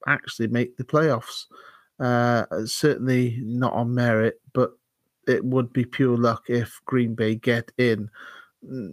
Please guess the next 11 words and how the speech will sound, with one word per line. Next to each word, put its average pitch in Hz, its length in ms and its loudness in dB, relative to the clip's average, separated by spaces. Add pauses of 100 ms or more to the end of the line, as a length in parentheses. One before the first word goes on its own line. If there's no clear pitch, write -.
not 127 300 0
that 113 260 0 (360)
I 123 100 2
can 123 220 -6
see - 180 0
it - 100 -4
happening. 123 480 -2 (380)
Um, 127 520 2 (300)
Aaron 135 300 2
Rodgers 127 540 2
could 127 320 0